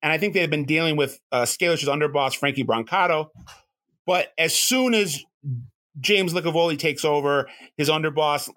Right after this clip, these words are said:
Leo Lips Mosheri, they cannot get along with Danny Green, and everything falls apart really quickly. Do you, do you,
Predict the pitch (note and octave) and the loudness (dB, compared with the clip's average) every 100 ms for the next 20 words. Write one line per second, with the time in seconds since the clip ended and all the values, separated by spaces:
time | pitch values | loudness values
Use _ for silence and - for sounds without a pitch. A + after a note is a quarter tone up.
0 | _ D3+ D3+ D3 D3+ D3+ C#3 B2+ - E3+ | _ -2 0 2 0 0 -2 0 0 2
1 | D#3 D3 C3+ - - _ - - - _ | 2 0 -2 -12 -20 _ -10 -10 -10 _
2 | _ D3 F#3 F3+ F3 E3+ - _ _ _ | _ -2 0 2 0 -4 -10 _ _ _
3 | _ _ _ _ G#3 F#3 G3+ A3 F3+ D3 | _ _ _ _ -2 0 0 0 0 2
4 | C#3+ C3 B2+ C3 A#2+ G2+ G#2 F#2+ F#2 - | 0 0 -2 0 0 -2 -2 -2 -4 -8
5 | _ C3 C#3 F3 F#3 F3+ D#3 C#3+ A2+ - | _ -2 0 0 -2 0 0 -2 -6 -16
6 | _ F3 D3+ C#3+ C3 - C3 A2+ C3+ C3 | _ -2 -2 -2 -4 -2 -2 -2 -2 -2
7 | G#2+ - C#3+ C3+ - F#2 - _ _ - | -2 -2 -2 -2 -6 -8 -8 _ _ -20
8 | - - _ F3 G#3+ C4 D3+ G3+ G#3+ C4+ | -20 -20 _ 0 2 0 -2 0 2 0
9 | B3+ | -2